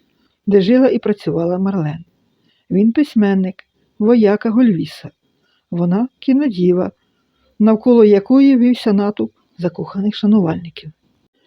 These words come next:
Дітріх насолоджувалася компанією Ремарка, інтелектуальним стимулом,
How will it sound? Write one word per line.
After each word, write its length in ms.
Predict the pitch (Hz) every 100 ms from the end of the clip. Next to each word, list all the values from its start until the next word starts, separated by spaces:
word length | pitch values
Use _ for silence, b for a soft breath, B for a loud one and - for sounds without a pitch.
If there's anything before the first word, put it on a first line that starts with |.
| _ _
Дітріх 440 | 226 220 240 277 269
насолоджувалася 880 | 240 254 233 240 240 240 233 233 214
компанією 640 | 214 196 160 170 180 196
Ремарка, 580 | 208 175 156 160 - 190 _ _ _ _ _ _ _ -
інтелектуальним 920 | 240 233 208 196 196 196 226 254 247
стимулом, 640 | - - 226 240 233 214